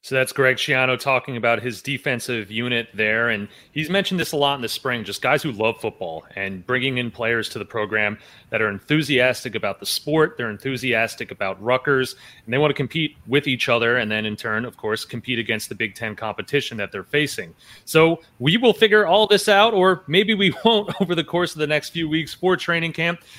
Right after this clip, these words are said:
But as we wrap up this training camp episode, Chris, uh,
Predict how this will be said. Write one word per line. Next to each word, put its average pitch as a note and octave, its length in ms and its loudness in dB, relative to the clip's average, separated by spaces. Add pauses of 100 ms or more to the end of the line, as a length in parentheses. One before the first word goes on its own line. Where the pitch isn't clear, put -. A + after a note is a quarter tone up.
(140)
But C#3 80 2
as C#3 100 2
we E3 80 -2
wrap E3 260 2
up F3+ 140 0
this D3 240 -2
training F3+ 380 -4
camp D#3+ 300 -2
episode, C#3+ 540 0
Chris, D3+ 360 -2 (260)
uh, D3+ 280 4